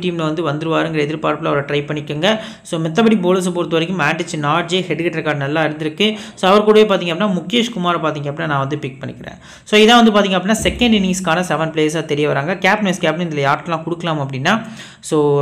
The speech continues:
என்னை பொறுத்த வரைக்கும் double option இருக்க ரீசன் காட்டி ஹர்திக் பாண்டியா ஒரு best option. So, Ishan Kishan பார்த்தீங்க அப்படின்னா, ஒரு best ஆப்ஷனாக இருப்பார் second பேட்டிங்கில். Aksar Patil பார்த்தீங்க அப்படின்னா, ஒரு best ஆப்ஷனாக தெரிய வராங்க. So, இப்போ பார்த்தீங்க அப்படின்னா, டெல்லி first பேட் பண்ண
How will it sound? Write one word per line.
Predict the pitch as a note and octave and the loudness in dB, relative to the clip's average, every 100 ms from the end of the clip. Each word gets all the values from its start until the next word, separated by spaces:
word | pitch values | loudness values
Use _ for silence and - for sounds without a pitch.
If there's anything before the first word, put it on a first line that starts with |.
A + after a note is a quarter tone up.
| D3 D#3 | 0 2
என்னை | G#3 | 4
பொறுத்த | G#3+ G#3 | 4 4
வரைக்கும் | G#3+ A3 E3+ | 4 4 4
double | E3 G#3 | 4 4
option | G3+ G3 | 2 -2
இருக்க | F3 E3 | -2 -2
ரீசன் | D#3+ E3 D#3 | -2 -2 -2
காட்டி | E3 D3+ | -2 -2
ஹர்திக் | D3 D#3 D3+ D3 | -4 -6 -4 -2
பாண்டியா | D#3+ D#3+ D3+ | 0 0 0
ஒரு | C#3+ | -2
best | C#3+ - D#3+ C#3+ | -4 -2 0 0
option. | D3 G#3 A3 - - - - | 0 0 0 -2 -12 -8 0
So, | E3+ F3 | 0 2
Ishan | F3 B3+ A#3 - | 2 2 2 0
Kishan | E3+ A3 F#3 | 2 2 2
பார்த்தீங்க | E3 D#3+ D3+ | 0 -2 -4
அப்படின்னா, | D#3 D#3+ | -2 -2
ஒரு | C#3+ D3 | -2 -4
best | D3 D#3 | -2 0
ஆப்ஷனாக | D3+ D#3+ D#3 | 0 -2 -4
இருப்பார் | C#3+ D3+ D3 D#3+ | -4 -4 -4 -6
second | - D#3+ | -8 -4
பேட்டிங்கில். | D3 C#3+ D3 G3 - - - C3+ | -4 -4 -2 -4 -6 -12 -8 -4
Aksar | - A3 D#3 | 2 2 2
Patil | D3+ D3+ C#3+ | 0 0 -2
பார்த்தீங்க | C#3 C3+ | -2 -4
அப்படின்னா, | C3 D3+ | -4 -4
ஒரு | C#3 | -4
best | C3 C3+ C3 | -6 -2 -4
ஆப்ஷனாக | C3 D#3+ A#3 - - - - | -2 -2 -4 -4 -12 -10 -6
தெரிய | C3+ A2+ | -4 -6
வராங்க. | A2+ A2+ - - - - - | -8 -12 -14 -16 -20 -16 0
So, | A#3+ | 2
இப்போ | A#3+ | 6
பார்த்தீங்க | A3 A3+ G#3+ | 6 6 4
அப்படின்னா, | G3+ G3+ | 4 2
டெல்லி | F#3 G#3+ G3 | 2 2 2
first | F#3 | 2
பேட் | F3+ F3 | 0 0
பண்ண | E3+ | -2